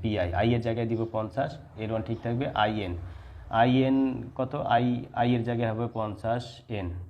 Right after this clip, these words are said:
ভাগ কত? একশো মাইনাস, তারপর সিএফ ওয়ান, সিএফ ওয়ান ভাগ এফপি গুণন সি।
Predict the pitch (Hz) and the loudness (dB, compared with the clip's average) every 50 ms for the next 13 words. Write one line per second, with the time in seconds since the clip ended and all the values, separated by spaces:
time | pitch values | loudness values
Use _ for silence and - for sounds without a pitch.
0 | - - - - - - - - - - - - 113 113 - - 127 127 - 156 | -14 -18 -20 -20 -20 -20 -20 -20 -16 -10 -4 0 0 0 2 0 -2 -2 -2 -4
1 | 175 - - 104 107 101 - - - - - 92 90 90 - - - - - - | -6 -6 -4 -4 -4 -4 -4 -8 -14 -12 -12 -12 -12 -12 -12 -14 -18 -18 -20 -20
2 | - - _ - 110 110 113 113 107 101 90 87 87 - - - - 120 120 120 | -20 -20 _ 0 4 4 4 4 2 0 -2 -2 -4 -6 -6 -2 0 0 0 0
3 | - 127 127 127 131 - - 120 117 113 110 101 - - 98 90 87 87 87 87 | 0 -2 -2 -2 -4 -4 -2 0 0 0 0 -2 -4 -6 -6 -4 -4 -4 -6 -6
4 | 87 90 - - - 107 107 110 117 123 120 - 107 101 101 107 104 - - - | -8 -12 -12 -8 -6 -4 -4 -4 -4 -6 -6 -8 -8 -6 -6 -6 -8 -10 -12 -12
5 | 110 101 92 92 95 - - - - - - - - - - - _ _ - 104 | -10 -8 -8 -8 -10 -14 -18 -20 -20 -20 -20 -20 -20 -20 -20 -20 _ _ -10 -2
6 | 98 98 107 117 139 139 - - - - - - 113 110 113 123 127 - - - | 2 4 4 4 4 2 -2 -12 -16 -16 -10 -6 -2 0 0 0 -2 -4 -8 -8
7 | - - 123 139 175 226 - - - - - - - - 107 95 101 101 98 92 | -2 0 0 0 0 -2 -8 -12 -16 -20 -20 -20 -16 -12 -8 -6 -6 -4 -4 -6
8 | 90 87 - 92 90 | -6 -8 -8 -10 -12